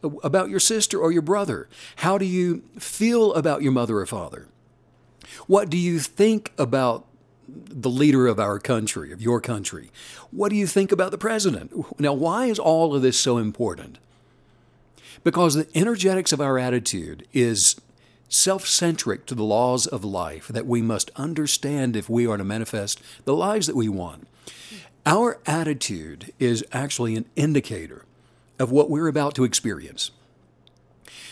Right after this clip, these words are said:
In other words, in exactly the same way that an airplane's attitude will determine where the plane will end up. If you're a pilot, you,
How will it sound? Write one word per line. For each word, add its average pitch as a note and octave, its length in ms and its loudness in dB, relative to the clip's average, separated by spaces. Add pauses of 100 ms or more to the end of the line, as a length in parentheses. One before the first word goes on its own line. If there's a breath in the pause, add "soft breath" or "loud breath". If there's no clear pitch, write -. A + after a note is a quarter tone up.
(240 loud breath)
In C#3 80 2
other D3 120 4
words, C#3 400 4
in C3+ 120 2
exactly E3+ 480 0
the F#3 100 6
same E3 260 4
way C3+ 160 2
that B2+ 320 -2
an B2+ 220 -4
airplane's B2 800 2
attitude G#2 760 -4
will F#2+ 140 -8
determine A2 400 -2
where A2 120 -2
the G2+ 80 -4
plane A#2+ 300 -2
will A2+ 140 0
end G#2+ 160 -4
up. G2+ 200 -6
If G2 140 -10
you're F#2+ 100 -6
a F2 40 -10
pilot, B2+ 440 0
you, A2 240 -2